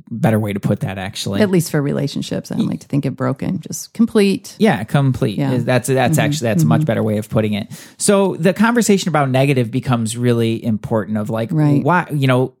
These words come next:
Speaker 1: first of all, obviously, right, looking at yourself, why do I think this is so negative?
Speaker 2: That's a great question to
Speaker 1: Right?
Speaker 2: ask.
Speaker 1: You don't have to ponder it, I don't think, for
Speaker 2: Mm-mm.
Speaker 1: hours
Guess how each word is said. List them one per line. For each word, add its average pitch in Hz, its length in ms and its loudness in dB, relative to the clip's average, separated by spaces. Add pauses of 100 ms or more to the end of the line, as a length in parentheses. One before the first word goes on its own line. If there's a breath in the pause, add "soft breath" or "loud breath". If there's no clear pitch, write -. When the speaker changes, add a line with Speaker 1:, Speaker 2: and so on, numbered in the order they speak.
Speaker 1:
first - 480 0
of 165 80 0
all, 190 180 2
obviously, 123 560 0
right, 127 240 2
looking 139 320 2
at 139 80 0
yourself, 143 400 0
why 120 300 -2
do 156 100 2
I 147 140 2
think 147 260 -4
this 131 220 -2
is 120 80 -4
so 120 260 0
negative? 110 560 -4
Speaker 2:
That's 151 220 -2
a 170 40 -2
great 160 220 0
question 143 380 -2
to - 60 0
Speaker 1:
Right? 113 100 -2
Speaker 2:
ask. 131 420 -8 (160)
Speaker 1:
You 127 140 2
don't 147 160 4
have 143 240 2
to 117 80 0
ponder 131 520 0
it, 113 120 2
I 113 100 2
don't 117 180 -2
think, 117 220 0
for 110 160 0
Speaker 2:
Mm-mm. 107 80 0
Speaker 1:
hours 123 800 0